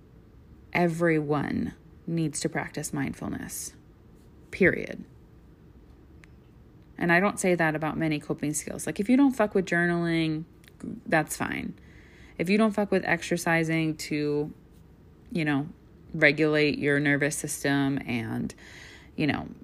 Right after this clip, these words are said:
release big emotions, that's fine. If you don't fuck with crying as an emotional release, that cathartic, that's fine.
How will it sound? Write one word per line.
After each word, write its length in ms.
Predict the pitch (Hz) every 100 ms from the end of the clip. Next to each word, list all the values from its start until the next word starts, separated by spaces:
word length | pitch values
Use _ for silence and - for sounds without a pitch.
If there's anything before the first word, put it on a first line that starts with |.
| - - - -
release 440 | 170 160 160 156
big 160 | - 156
emotions, 800 | 151 135 156 160 143 147 - - - -
that's 240 | 131 135
fine. 260 | - - 90
If 80 | 90
you 100 | 214
don't 140 | 233
fuck 180 | 220 196
with 160 | 185
crying 920 | - - 156 156 160 160 156 151 156 160 -
as 140 | 170 160
an 80 | 160
emotional 460 | 160 160 - 160
release, 440 | 156 151 156 151 -
that 300 | 131 - -
cathartic, 580 | 170 - 156 151 156 147
that's 400 | - 156 156 -
fine. 320 | - - -